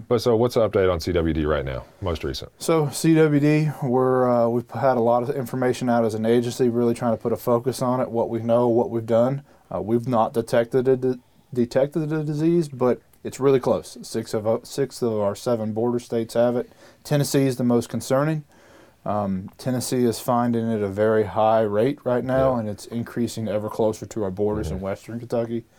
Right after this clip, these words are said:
Speaker 2: So we are trying as an agency to put more measures in place to try to slow its spread or decrease the chances of it being introduced into Kentucky.
Speaker 1: Yeah.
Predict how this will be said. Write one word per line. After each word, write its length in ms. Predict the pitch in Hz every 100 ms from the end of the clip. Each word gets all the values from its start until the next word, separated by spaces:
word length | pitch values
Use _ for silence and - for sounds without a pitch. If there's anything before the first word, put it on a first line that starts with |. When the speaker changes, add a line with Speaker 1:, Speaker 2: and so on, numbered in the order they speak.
| - - _
Speaker 2:
So 440 | - 113 113 107 - _ _ _
we 200 | - 127
are 340 | 131 123 117 113
trying 380 | - 123 120 120
as 120 | 107
an 100 | 110
agency 420 | 110 110 104 117
to 80 | 104
put 260 | - 120
more 320 | 127 117 117 113
measures 460 | 110 113 113 107
in 100 | 107
place 380 | - 113 117 117
to 100 | 120
try 240 | - 107
to 180 | 110 101 -
slow 460 | - 113 110 110
its 300 | 110 - - 202
spread 460 | - 123 120 120 117
or 300 | 110 107 101 _ _ 123
decrease 460 | 127 127 135 120
the 80 | 117
chances 400 | 110 117 110 113
of 120 | 110
it 180 | 104 92
being 220 | 107 107 107
introduced 460 | 104 95 98 -
into 140 | 92 90
Kentucky. 480 | 98 87 98 - -
Speaker 1:
Yeah. 160 | 76